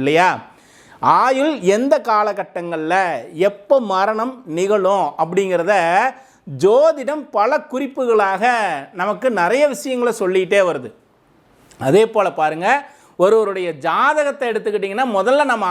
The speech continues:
ஆய்வு செய்கிறது எட்டாம் வீட்டை வச்சு ஆயுளை உறுதி செய்வோம். ஒருவருடைய ஜாதகத்துல லக்னம்னு போட்டிருக்கோம், லான்னு போட்டிருக்கு இல்லையா? அந்த லக்னத்திலிருந்து எட்டாம் வீடு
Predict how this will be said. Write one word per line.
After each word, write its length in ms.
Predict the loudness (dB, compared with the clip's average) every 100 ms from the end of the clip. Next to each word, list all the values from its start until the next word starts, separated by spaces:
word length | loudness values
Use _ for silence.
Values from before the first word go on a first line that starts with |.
| 0
ஆய்வு 260 | 0 0 -4 -2
செய்கிறது 400 | -2 0 2 2 2 -6 _ _ 0
எட்டாம் 560 | 0 0 -2 0 0
வீட்டை 220 | -4 -4 -4
வச்சு 320 | -4 -4 0 2 2 -4 -6 -2 0
ஆயுளை 420 | 2 0 2 2 2 0 -4 -6 0
உறுதி 260 | 0 0 -2
செய்வோம். 320 | -2 -2 -4 -8 0
ஒருவருடைய 380 | 2 2 2 -2 2
ஜாதகத்துல 560 | 2 2 2 -2 -2 0 2 2 -2 -10 -2
லக்னம்னு 540 | -2 -2 -4 -2 -2 -2
போட்டிருக்கோம், 420 | 0 0 -2 -4 -2 2
லான்னு 360 | 2 2 0 0
போட்டிருக்கு 340 | -2 -2 -4 -2
இல்லையா? 260 | 2 2 2 -4 -12 -20 -4 0
அந்த 160 | 2 2 2
லக்னத்திலிருந்து 880 | 0 0 -2 0 0 0 0 0 -2 0 0
எட்டாம் 440 | 0 -4 0 0 0
வீடு 260 | -2 2 2